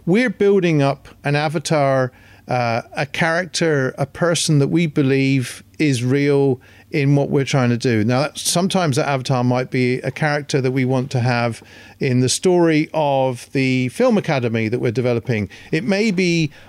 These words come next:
one of the characters who represents the fifty-two Jokers Wild, uh, especially as we're now developing, or you're developing that, uh, Mango Manga type character, uh, with the, all the paintings. But they're ideas, they're real, there's something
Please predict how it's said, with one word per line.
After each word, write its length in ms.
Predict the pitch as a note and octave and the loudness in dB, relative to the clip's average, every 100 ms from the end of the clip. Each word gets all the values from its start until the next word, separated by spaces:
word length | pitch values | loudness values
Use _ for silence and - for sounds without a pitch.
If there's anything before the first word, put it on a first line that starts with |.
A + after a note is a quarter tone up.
| - | -2
one 180 | D#3+ | 0
of 60 | G3 | 0
the 80 | F#3 | -2
characters 1000 | - E3+ F3+ - E3 D3+ C#3+ C3 - - - - | -2 -2 -2 -2 0 2 4 2 -2 -6 -12 -8
who 280 | - D#3 D3 | 0 2 4
represents 640 | D#3+ - D3+ C#3 C#3 C#3+ | 0 0 0 2 0 -2
the 60 | C#3+ | -4
fifty-two 420 | C#3+ C3+ C3+ C#3 | -4 -4 -2 0
Jokers 440 | C3 C#3 B2+ C3 - | 0 0 0 0 0
Wild, 520 | E3 E3+ D#3+ C#3+ A#2+ - - - - | 2 2 4 2 0 -10 -20 -20 -8
uh, 200 | C#3 A#2+ C3 | -2 -2 -2
especially 420 | B2 - - D#3+ | -2 -2 0 2
as 180 | C#3+ - | 2 2
we're 120 | D3+ | 2
now 180 | C#3 C3+ | 2 2
developing, 800 | B2+ B2+ C3 - C3+ B2+ B2+ A#2 | 0 0 0 0 0 2 2 0
or 140 | B2 A2 | 0 0
you're 200 | B2 D3 | 0 0
developing 480 | C#3+ D3+ D3 C3 | 0 0 0 0
that, 300 | B2 A#2+ - | 0 -2 -2
uh, 180 | C3 A#2+ A2+ - - - | 0 0 -2 -10 -20 -4
Mango 500 | C3 D3+ F3+ D#3 D3+ | -2 0 2 4 4
Manga 560 | D3 D#3+ F#3+ D#3 C3+ B2 | 2 2 2 2 0 -2
type 380 | D3 C3 - | 0 -2 -2
character, 680 | - C3+ B2+ C3+ C#3 A#2 G#2+ - - - | -4 -2 -2 -2 -2 0 -2 -4 -14 -8
uh, 260 | C3 A#2 A#2 | -2 0 0
with 180 | C3 B2+ | 0 0
the, 60 | |
all 220 | D#3 D3+ | 0 2
the 80 | C3+ | 0
paintings. 560 | A#2+ D3 D#3+ - B2+ A2 | 0 0 0 0 0 -2
But 180 | - D#3+ | -2 0
they're 200 | F3 F#3+ | 2 2
ideas, 500 | G#3+ D3+ F3 E3 B2+ | 0 2 2 2 2
they're 160 | D3+ | 0
real, 320 | D3 F#3 E3+ | 2 4 4
there's 160 | C#3 C#3+ | 2 0
something 360 | - F3 D#3 | 0 2 2